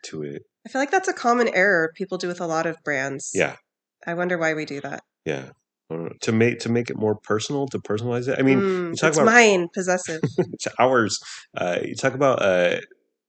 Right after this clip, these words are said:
Speaker 1: te-, Rite Aid being a terrible name. Thrifty, not a great name, but
Speaker 2: <laughs>
Speaker 1: it's sort of like the, the, you're bargain conscious or whatever. You're like, "You're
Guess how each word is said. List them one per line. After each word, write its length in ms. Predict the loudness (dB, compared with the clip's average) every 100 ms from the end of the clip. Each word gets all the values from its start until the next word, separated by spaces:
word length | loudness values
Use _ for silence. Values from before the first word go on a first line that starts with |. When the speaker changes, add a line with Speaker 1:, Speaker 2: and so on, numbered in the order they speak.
| _ -16
Speaker 1:
te-, 140 | -6 -4 -2
Rite 260 | 0 2
Aid 160 | 2 2
being 180 | 2 0
a 60 |
terrible 280 | -2 -4 -2
name. 180 | -2 -4 -8 -20 _
Thrifty, 360 | -4 -4 0 0
not 400 | 0 0 0 -2
a 40 |
great 280 | -2 -2 0
name, 180 | -2 0
but 220 | 2 2 2 8
Speaker 2:
<laughs> 340 | 8 8 4
Speaker 1:
it's 160 | 2 4
sort 200 | 6 6
of 100 | 4
like 300 | 2 0 -2 -14 _ _ _ _ -4
the, 360 | -4 -4 -14 -20 _ _
the, 140 | -6 -2
you're 100 | 2
bargain 400 | 4 4 4 -2
conscious 600 | -2 -4 -4 -6 -8 -10
or 40 |
whatever. 160 | -8 -8
You're 80 | -8
like, 180 | -8
"You're 80 | -6